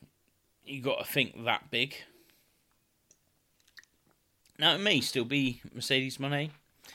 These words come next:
Um, something may happen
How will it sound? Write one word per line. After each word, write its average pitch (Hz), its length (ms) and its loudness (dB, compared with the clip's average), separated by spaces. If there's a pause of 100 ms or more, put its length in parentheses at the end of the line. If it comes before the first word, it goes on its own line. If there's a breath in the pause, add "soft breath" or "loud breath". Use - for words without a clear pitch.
(400 loud breath)
Um, 98 420 -2
something 107 500 -4
may 107 300 -2
happen 123 540 -4